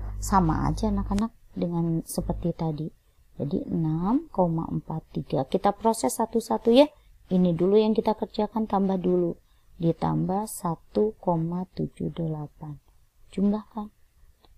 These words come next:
Tiga tambah delapan, sebelas, simpan satu, bawa satu, berarti kan satu tambah empat, lima, lima tambah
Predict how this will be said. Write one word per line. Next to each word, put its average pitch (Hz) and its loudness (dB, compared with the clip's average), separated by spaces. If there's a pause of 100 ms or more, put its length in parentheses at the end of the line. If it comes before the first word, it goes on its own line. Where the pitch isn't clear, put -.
(120)
Tiga - 2
tambah 180 0
delapan, 175 -2
sebelas, 170 -2
simpan 175 -4
satu, 180 -2
bawa 175 -4
satu, 190 -6
berarti 190 -2
kan 254 2 (400)
satu 190 0
tambah 170 -2
empat, 226 -2
lima, 190 4
lima 185 4
tambah 170 0